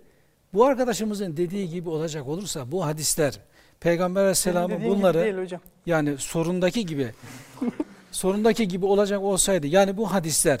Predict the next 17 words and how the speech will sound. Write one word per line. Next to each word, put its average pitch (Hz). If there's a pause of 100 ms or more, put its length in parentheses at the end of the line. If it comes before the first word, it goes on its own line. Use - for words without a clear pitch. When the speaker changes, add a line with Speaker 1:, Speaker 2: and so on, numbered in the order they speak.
(160)
Speaker 1:
Hazreti 196
Peygamber'in 196
hayatı, 165
sünneti 175
bize 180
gelmemiş 180
olsaydı 175 (120)
bunun 226
anlamı 190
nedir 139
biliyor 220
musunuz? 139
Bunun 190
anlamı 170
şudur. 170 (960)
Bu 269
din 233